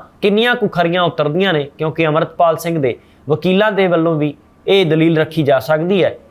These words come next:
ਕਿ ਇਹ ਗੱਲ ਸੱਚੀ ਹੈ ਜਾਂ ਫਿਰ ਬਿਲਕੁਲ ਝੂਠੀ ਹੈ। ਇਸ ਦੇ ਲਈ ਹੁਣ ਤਿਆਰੀ ਹੋਵੇਗੀ ਤੇ ਅਗਲੀ ਸੁਣਵਾਈ ਦੇ ਵਿੱਚ ਪਤਾ ਲੱਗੇਗਾ ਕੌਣ ਸੱਚ ਬੋਲ ਰਿਹਾ ਤੇ ਕੌਣ ਹਾਈ ਕੋਰਟ ਦੇ ਵਿੱਚ ਝੂਠ ਬੋਲ ਰਿਹਾ ਹੈ।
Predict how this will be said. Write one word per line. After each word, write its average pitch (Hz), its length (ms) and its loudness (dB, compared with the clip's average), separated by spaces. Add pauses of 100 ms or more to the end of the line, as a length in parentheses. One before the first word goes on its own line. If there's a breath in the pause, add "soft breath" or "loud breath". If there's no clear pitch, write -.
(200)
ਕਿ 196 180 0
ਇਹ 185 180 2
ਗੱਲ 151 220 2 (140)
ਸੱਚੀ 190 500 0
ਹੈ 131 120 0 (120)
ਜਾਂ 151 180 0
ਫਿਰ 139 180 -2
ਬਿਲਕੁਲ 127 480 0
ਝੂਠੀ 127 380 -4
ਹੈ। - 60 -10 (240)
ਇਸ 123 120 -6
ਦੇ 156 100 0
ਲਈ 151 140 2
ਹੁਣ 143 160 -4
ਤਿਆਰੀ 143 360 2
ਹੋਵੇਗੀ 185 340 2
ਤੇ 175 140 0
ਅਗਲੀ 175 180 2
ਸੁਣਵਾਈ 156 320 -2
ਦੇ 151 80 2
ਵਿੱਚ 147 200 -2
ਪਤਾ 143 220 0
ਲੱਗੇਗਾ 143 460 0 (360 loud breath)
ਕੌਣ 190 240 0
ਸੱਚ 160 340 -2
ਬੋਲ 190 240 2
ਰਿਹਾ 208 200 2
ਤੇ 180 140 -6
ਕੌਣ 196 320 0
ਹਾਈ 143 180 0
ਕੋਰਟ 143 240 0
ਦੇ 120 140 -2
ਵਿੱਚ 110 260 -6 (280)
ਝੂਠ 143 260 0
ਬੋਲ 117 240 -2
ਰਿਹਾ 123 180 -2
ਹੈ। - 80 -12